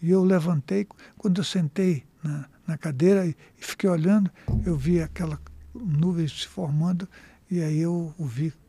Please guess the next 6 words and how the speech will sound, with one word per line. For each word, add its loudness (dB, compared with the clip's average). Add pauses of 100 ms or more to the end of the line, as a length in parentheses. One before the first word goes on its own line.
(140)
completamente, -4 (220)
sabe? -14 (640)
E -6
ele -6
era, -8 (180)
ele -4